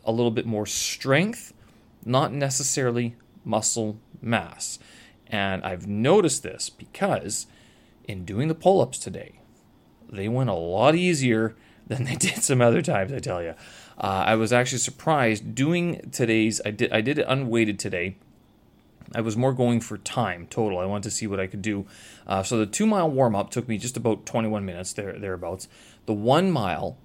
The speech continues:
uh, the first mile took me nine minutes and seventeen seconds to run. Um, the workout, again, as, as I said, took twenty-nine minutes, uh, and thirty-seven seconds. And then the last mile I ran, uh,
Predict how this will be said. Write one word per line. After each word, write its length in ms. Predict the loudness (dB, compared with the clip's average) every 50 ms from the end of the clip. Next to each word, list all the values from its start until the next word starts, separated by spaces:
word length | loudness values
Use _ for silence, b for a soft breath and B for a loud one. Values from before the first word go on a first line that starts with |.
| -20 -16 -12
uh, 140 | -12 -10
the 100 | -10 -10
first 300 | -4 -2 0 0 0 0
mile 240 | -2 -2 -2 -2 -2
took 160 | -4 -6 -6 -4
me 120 | -4 -2
nine 280 | 0 2 2 2 2 2
minutes 240 | 0 0 -2 -2 -4
and 100 | -6 -6
seventeen 580 | -4 -4 -4 -4 -4 -6 -6 -4 -2 -2 -2
seconds 480 | 0 -2 -4 -4 -6 -6 -8 -8 -8 -8
to 120 | -8 -8
run. 380 | -6 -6 -6 -6 -6 -8 -8 -10 B B B B B B B B B B B -6
Um, 460 | -4 -4 -2 -4 -4 -6 -8 -10 -12 -14 -18 -20 -20 -20 -16 -4
the 140 | 0 2 4
workout, 420 | 6 4 4 4 4 4 4 4
again, 400 | 4 2 0 2 2 0 -2 -2
as, 100 | -4 -4 -4
as 220 | -4 -4 -4 -4
I 100 | -4 -4
said, 300 | -4 -2 -2 -4 -2 -2
took 220 | -4 -4 -4 -6 -6
twenty-nine 520 | -4 -2 0 0 2 2 2 2 2 0
minutes, 440 | -2 -4 -4 -6 -6 -8 -6 -4 -4
uh, 220 | -4 -4 -4 -4 -6
and 100 | -6 -6
thirty-seven 480 | -6 -4 -4 -2 -2 -2 -2 -2 -4
seconds. 480 | 0 2 2 2 2 0 -2 -4 -4 B B B B B B B B B _ -6 -4
And 100 | -2 -2
then 120 | 0 0
the 60 | 2 2
last 360 | 2 2 2 2 2 0 2
mile 220 | 2 2 2 2 2
I 80 | 0
ran, 440 | 0 -2 -4 -6 -6 -6 -8 -8 -10 b b b b b b -6
uh, 360 | -2 -2 0 0 0 -2 -4